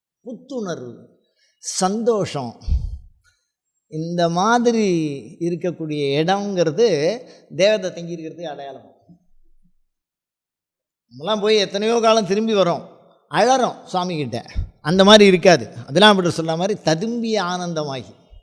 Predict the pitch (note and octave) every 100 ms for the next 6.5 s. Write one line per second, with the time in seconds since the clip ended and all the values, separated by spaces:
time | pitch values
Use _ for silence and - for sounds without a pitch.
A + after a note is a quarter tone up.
0 | _ _ _ _ _ _ _ _ _ _
1 | _ B2 B2 C3+ C#3 D#3+ A#3 A#3 A3 G#3
2 | F#3 G#3+ A3 G3+ A3+ G3+ F3 F3 G3 G3+
3 | F3 D#3+ D3 F3 G3+ G3+ E3+ D#3 D3+ A#2+
4 | A2 _ _ _ - - - - D#3+ E3
5 | G3+ A#3+ B3+ A3+ E3+ D#3 C#3+ D#3 G3+ G3+
6 | D#3 B2 C3+ D3